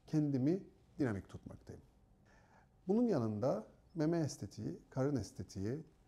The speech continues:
e, gibi birçok ameliyatta da değerli meslektaşlarımıza eğitimler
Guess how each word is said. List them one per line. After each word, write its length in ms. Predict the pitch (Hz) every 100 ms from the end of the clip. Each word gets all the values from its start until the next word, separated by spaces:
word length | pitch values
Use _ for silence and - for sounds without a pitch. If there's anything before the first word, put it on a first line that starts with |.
| _ _ _
e, 220 | 127 110 120
gibi 380 | 123 120 147 - 156
birçok 320 | 165 - -
ameliyatta 560 | 101 95 95 - 101 110
da 240 | 170 196 - 170
değerli 280 | 151 117
meslektaşlarımıza 1040 | 104 95 104 - 101 - 104 95 107 160 180 -
eğitimler 500 | - 107 98 110 143